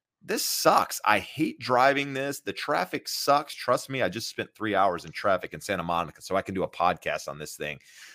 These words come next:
in itself." But they can say, "You know what? Let's go to Arizona.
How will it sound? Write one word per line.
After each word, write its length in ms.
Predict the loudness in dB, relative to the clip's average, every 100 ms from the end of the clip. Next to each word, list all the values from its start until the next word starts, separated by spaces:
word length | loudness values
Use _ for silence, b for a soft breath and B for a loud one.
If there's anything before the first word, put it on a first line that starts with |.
| B
in 140 | -8 -6
itself." 480 | -4 0 4 2 2
But 220 | 0 0 0 b b b _
they 100 | 0
can 160 | 0 0
say, 180 | 0 0
"You 120 | 0
know 100 | 0
what? 280 | 0 0 -4 _ _ _ _ _ _ _ _ _ _ _ -12
Let's 140 | -8
go 100 | -4
to 100 | -2
Arizona. 540 | 2 2 4 4 2